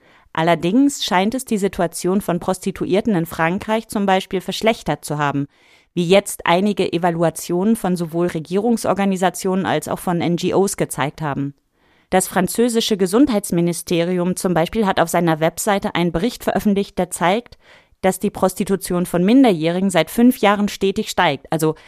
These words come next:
seit das Modell eingeführt wurde. Übereinstimmende Ergebnisse der Evaluation zeigen auch, dass der Zugang zur Gesundheitsversorgung sich verschlechtert hat, dass die Ausstiegsprogramme für Prostituierte nicht genügend gefördert werden und damit diejenigen,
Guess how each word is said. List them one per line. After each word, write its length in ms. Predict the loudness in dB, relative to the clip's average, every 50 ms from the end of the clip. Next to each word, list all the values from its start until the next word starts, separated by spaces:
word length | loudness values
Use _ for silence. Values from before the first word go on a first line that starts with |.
| -20 -10 -2
seit 240 | 0 2 2 2
das 100 | 0 -2
Modell 320 | -2 0 2 4 4 4 4
eingeführt 640 | 4 2 2 2 0 -2 -4 -4 -4 -4 -4 -4 -4
wurde. 340 | -4 -4 -2 -4 -6 -8 -10 _ _ _ _ _ _ _ _ _ _ _ -2
Übereinstimmende 840 | 2 4 4 4 4 4 4 4 2 2 0 2 2 4 4 4 4
Ergebnisse 560 | 2 2 2 2 2 2 2 2 2 2 2
der 160 | 4 4 2
Evaluation 760 | 2 2 2 2 4 4 4 2 2 0 0 2 2 2 2
zeigen 300 | 2 0 0 0 0 0 0
auch, 420 | 0 2 2 2 0 0 -4 -6 _ _ _ _ _ _ _ _
dass 180 | -2 -2 0 2
der 140 | 2 0 0
Zugang 420 | 0 0 2 4 4 4 4 2
zur 120 | -2 -2 -2
Gesundheitsversorgung 1000 | -2 0 2 2 2 2 2 0 -2 -2 -2 0 2 4 4 4 4 4 4 2
sich 200 | 2 2 0 -2
verschlechtert 540 | -2 -4 0 0 0 0 0 0 -2 0 0
hat, 280 | 0 0 0 -2 -6 _ _ _ _ _ _ _ _
dass 180 | -2 -2 -2 0
die 180 | -2 0 2 4
Ausstiegsprogramme 1000 | 4 4 4 2 -2 -2 -2 -2 -2 -4 -8 -6 -6 -2 0 0 2 2 0 0
für 140 | -2 -4
Prostituierte 720 | -2 -2 -2 -2 -2 -4 -6 -4 -2 2 2 2 4 4 2
nicht 160 | 0 0 0
genügend 340 | 0 2 4 4 4 4 4
gefördert 560 | 2 0 -2 0 2 4 4 4 2 2 2
werden 220 | 2 2 4 4 2
und 100 | 2 2
damit 320 | 2 2 2 0 -2 -4
diejenigen, 600 | -4 -2 -2 0 2 4 4 4 4 4 2 0